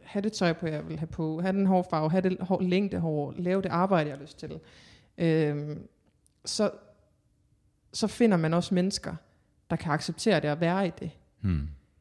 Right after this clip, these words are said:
Speaker 1: Og det har, altså, jeg har jo næsten udskiftet, like, hele min vennekreds. Sådan næsten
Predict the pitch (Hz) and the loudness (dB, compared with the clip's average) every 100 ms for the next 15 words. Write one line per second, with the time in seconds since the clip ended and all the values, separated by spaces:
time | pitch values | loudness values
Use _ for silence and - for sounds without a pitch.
0 | _ _ - - 233 226 170 165 180 180 | _ _ -8 0 4 4 2 -2 0 0
1 | 208 175 160 175 196 190 196 196 - 185 | 2 2 2 0 -2 -2 0 -2 -2 -4
2 | 175 175 - 120 156 156 - - 202 214 | -2 -4 -4 -2 -2 -2 -6 0 2 4
3 | 202 175 151 160 170 - 156 - - - | 4 2 -2 -4 -4 -6 -6 -6 -10 -12
4 | _ _ _ _ _ _ _ _ _ _ | _ _ _ _ _ _ _ _ _ _
5 | _ _ _ _ _ _ _ - - 156 | _ _ _ _ _ _ _ -8 -4 -4
6 | 151 - - 190 - | -4 -8 -2 0 -2